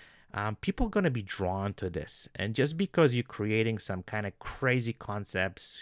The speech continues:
you, which you might say, "Hey, you know, nobody's gonna hire me because, you know, they see some girl with the flowers or some kind of weird background and all this crazy stuff." But that's what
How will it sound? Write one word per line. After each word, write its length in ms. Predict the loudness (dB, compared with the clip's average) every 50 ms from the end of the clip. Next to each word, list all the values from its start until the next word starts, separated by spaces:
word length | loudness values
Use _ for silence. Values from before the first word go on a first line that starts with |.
| -12
you, 160 | -12 -12 -12 -6
which 440 | -2 0 0 0 -2 -4 -6 -4 -2
you 100 | -2 -2
might 280 | -2 -4 -4 -6 -8 -10 _
say, 420 | -10 -8 -6 -4 -2 -2 -2 -2
"Hey, 240 | -2 0 0 0 0
you 180 | 0 -2 -2 -2
know, 180 | -2 -2 -2
nobody's 500 | -2 2 2 4 4 4 4 2 2 -2
gonna 200 | -4 -6 -6 -6
hire 480 | -6 -8 -6 -4 -2 -2 -2 -2 -2 -4
me 280 | -4 -6 -8 -8 -8 -10 -12 -16 -20 -20 -20 -20 -20 -20 _ _ _ -12 -10 -6
because, 920 | -4 -4 -4 -4 -4 -2 0 2 4 4 4 2 0 0 -4 -6 -8 -10 -12 _ _ _ _ _ _ _ _ _ _ _ _ _ _ -20 -12 -4
you 120 | -2 0 2
know, 120 | 2 2
they 140 | 2 2 2
see 220 | 2 0 0 -2
some 300 | -2 -2 -2 -2 -2 0
girl 280 | 4 6 6 8 8 6
with 140 | 6 4 2
the 100 | 0 -4
flowers 580 | -2 0 0 2 4 4 4 4 2 2 0
or 120 | -2 -2 -4
some 200 | -4 -8 -10 -8
kind 220 | -6 -4 -2 -2
of 160 | 0 0 0
weird 420 | 0 2 4 6 6 6 4 2 2
background 600 | 2 2 2 2 0 -4 -4 -2 -4 -4 -4 -4
and 80 | -2
all 160 | -2 -2 -2 -2
this 160 | -4 -4 -4
crazy 200 | -4 -4 -4 -4
stuff." 220 | -4 -4 -4 0 2
But 220 | 4 4 4 6
that's 280 | 4 4 4 2 -2 2
what 280 | 4 4 4 4 2